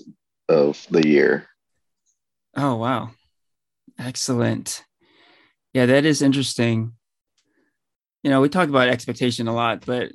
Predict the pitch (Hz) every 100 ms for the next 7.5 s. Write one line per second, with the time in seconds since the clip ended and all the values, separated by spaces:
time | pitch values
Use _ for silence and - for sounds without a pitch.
0 | - 180 262 359 - 160 151 131 131 131
1 | 120 117 117 - _ _ - 131 117 113
2 | 117 120 - _ _ _ _ - 120 110
3 | 110 117 - 127 120 117 139 123 131 123
4 | - 123 131 139 - 131 123 117 117 113
5 | 113 _ _ _ _ _ _ _ _ _
6 | _ _ 139 131 127 139 135 120 - 151
7 | 127 113 120 120 113